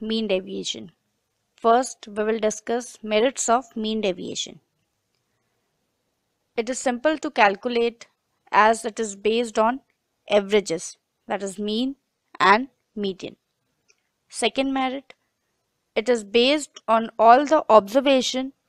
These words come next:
of the series. Mean deviation is a more comprehensive measure of dispersion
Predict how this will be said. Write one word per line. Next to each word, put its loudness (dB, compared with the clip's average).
of 0
the 2
series. -8
Mean 2
deviation 0
is -2
a 6
more 4
comprehensive 2
measure 2
of 2
dispersion 2